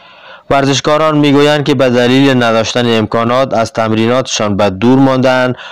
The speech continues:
و توان تأمین انرژیشان را برای آمادگی به مسابقات ندارند. آمریکا امکان انتقال پول به افغانستان را تسهیل می‌کند. وزارت خارجه آمریکا اعلام کرده که واشنگتن با ادارات سازمان ملل متحد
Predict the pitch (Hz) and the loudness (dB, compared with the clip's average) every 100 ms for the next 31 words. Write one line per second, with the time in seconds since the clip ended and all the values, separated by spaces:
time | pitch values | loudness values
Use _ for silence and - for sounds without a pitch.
0 | - - 143 139 147 156 139 - 123 120 | -10 -4 -2 0 0 0 -2 -2 -2 0
1 | 123 120 110 110 107 101 120 131 131 120 | 0 2 2 2 0 0 0 0 0 0
2 | 117 113 110 110 110 107 104 98 101 113 | 0 0 0 2 2 0 0 0 0 2
3 | 110 101 95 101 101 - 110 104 - 101 | 2 0 -2 -2 -2 -2 -2 -4 -6 -4
4 | 104 98 92 92 90 90 85 _ _ _ | -2 0 0 0 -2 -4 -10 _ _ _
5 | _ _ _ _ _ _ - - - - | _ _ _ _ _ _ -16 -14 -14 -16
6 | - - 139 147 143 165 170 175 139 135 | -12 -4 0 0 0 0 0 0 0 0
7 | 127 156 147 127 113 120 135 135 120 - | 0 -2 0 0 0 -2 0 0 -2 -2
8 | 131 123 110 - 113 110 - 123 123 123 | 0 2 0 -2 -2 -2 -2 -4 0 -2
9 | 123 135 117 - 135 104 92 95 92 90 | -2 -2 -2 0 0 0 -2 -2 -2 -2
10 | - - _ - - - 110 110 110 98 | -6 -20 _ -20 -12 -4 -2 0 -2 -2
11 | 110 113 110 123 127 107 104 104 - 117 | -2 0 0 2 2 2 0 -2 0 0
12 | 110 107 120 131 135 131 131 123 127 120 | 2 2 0 0 0 0 0 0 0 2
13 | 123 117 131 123 143 147 139 127 117 117 | 2 0 -2 -2 0 0 0 0 2 0
14 | 123 123 110 - 107 104 107 107 104 104 | 0 -2 -4 -2 -2 0 -2 0 0 2
15 | 104 104 107 104 123 147 | 2 0 0 0 2 0